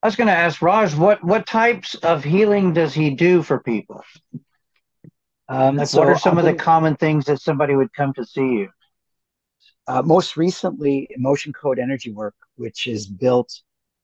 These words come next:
Speaker 2: on, uh, muscle testing and, um, Chinese energy medicine. Um, uh, it uses, uh, I can describe that more later, but it, the premise is that if we,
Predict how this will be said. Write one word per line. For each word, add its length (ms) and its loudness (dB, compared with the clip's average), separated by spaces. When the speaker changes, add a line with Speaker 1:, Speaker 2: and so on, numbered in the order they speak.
Speaker 2:
on, 560 -2
uh, 320 -6
muscle 320 -2
testing 760 -2
and, 600 -8
um, 440 -6
Chinese 600 -6
energy 300 -6
medicine. 480 -4
Um, 560 -6
uh, 240 -10
it 200 -4
uses, 460 0
uh, 380 -12
I 120 -2
can 400 -4
describe 340 -4
that 160 0
more 220 -4
later, 360 -4
but 280 -16
it, 160 -16
the 200 -4
premise 480 -2
is 380 -2
that 240 -6
if 200 -14
we, 360 0